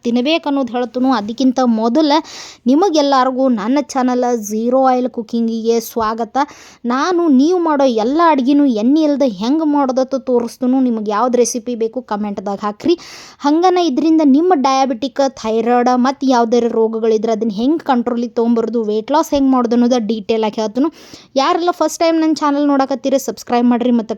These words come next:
ಕಡಿ ತನಕ ನೋಡ್ರಿ, because ನಾ ಎಂಡ್ ಒಳಗನ ಎಲ್ಲ ಬೆನಿಫಿಟ್ಸ್, ಡಿಸ್ಅಡ್ವಾಂಟೇಜಸ್ ಹೇಳ್ತೀನಿ. ಒಟ್ಟ ಇದನ್ನ ಮಾಡಾಕ ಐದು ನಿಮಿಷ ಆಗ್ತೈತಿ. ಫಸ್ಟಿಗೆ ಒಂದು ಪಾತ್ರೆ ಇಟ್ಕೋರಿ, ಒಗ್ಗರಣೆ ಐಟಮ್ಸ್ಗಳಾದಂಥ ಜೀರಿಗೆ, ಸಾಸ್ವಿ ಹಾಕೋರಿ. ಜೀರಿಗೆ, ಸಾಸ್ವಿ ಫುಲ್ ಚಟಪಟ ಅಂದ ಮ್ಯಾಲ ಕಡ್ಲಿ ಬ್ಯಾಳಿ, ಉದ್ದಿನ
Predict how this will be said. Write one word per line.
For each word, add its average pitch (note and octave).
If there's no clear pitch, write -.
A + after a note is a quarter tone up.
ಕಡಿ A3
ತನಕ A3+
ನೋಡ್ರಿ, G#3+
because G3+
ನಾ G3+
ಎಂಡ್ A3
ಒಳಗನ A3
ಎಲ್ಲ G#3
ಬೆನಿಫಿಟ್ಸ್, A3+
ಡಿಸ್ಅಡ್ವಾಂಟೇಜಸ್ G#3+
ಹೇಳ್ತೀನಿ. G#3
ಒಟ್ಟ C#4+
ಇದನ್ನ D#4
ಮಾಡಾಕ C4+
ಐದು C4
ನಿಮಿಷ B3+
ಆಗ್ತೈತಿ. A#3+
ಫಸ್ಟಿಗೆ A#3
ಒಂದು A3+
ಪಾತ್ರೆ G#3+
ಇಟ್ಕೋರಿ, A#3
ಒಗ್ಗರಣೆ A#3+
ಐಟಮ್ಸ್ಗಳಾದಂಥ A3
ಜೀರಿಗೆ, A#3
ಸಾಸ್ವಿ G#3+
ಹಾಕೋರಿ. A3
ಜೀರಿಗೆ, A3+
ಸಾಸ್ವಿ A3+
ಫುಲ್ A3+
ಚಟಪಟ G#3+
ಅಂದ A#3
ಮ್ಯಾಲ A3
ಕಡ್ಲಿ A3+
ಬ್ಯಾಳಿ, A3
ಉದ್ದಿನ A3